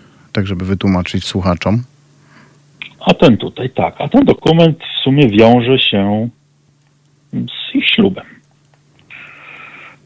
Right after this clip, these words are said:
Speaker 2: Mm,
Speaker 1: Akt
Speaker 2: bo,
Speaker 1: małżeński,
Speaker 2: e,
Speaker 1: akt małżeński.
Speaker 2: tak, i ten dokument wiąże się z ich ślubem, wiąże się też z Polską.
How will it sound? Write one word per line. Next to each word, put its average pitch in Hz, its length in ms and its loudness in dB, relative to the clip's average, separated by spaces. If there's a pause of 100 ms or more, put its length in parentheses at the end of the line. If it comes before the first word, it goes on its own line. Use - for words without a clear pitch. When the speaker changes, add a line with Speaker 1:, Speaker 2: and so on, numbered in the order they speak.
(180)
Speaker 2:
Mm, 101 600 2
Speaker 1:
Akt 101 140 -4
Speaker 2:
bo, 113 80 6
Speaker 1:
małżeński, 123 540 4
Speaker 2:
e, 104 260 -2
Speaker 1:
akt 101 140 -4
małżeński. 110 540 -10 (320)
Speaker 2:
tak, 233 300 -4
i 202 80 -8
ten 180 160 2
dokument 143 440 2
wiąże 135 280 0
się 113 180 -2
z 98 40 -4
ich 98 140 -4
ślubem, 196 340 0
wiąże 139 340 0
się 117 260 -4
też - 440 -6 (800)
z - 40 -20
Polską. 98 540 -4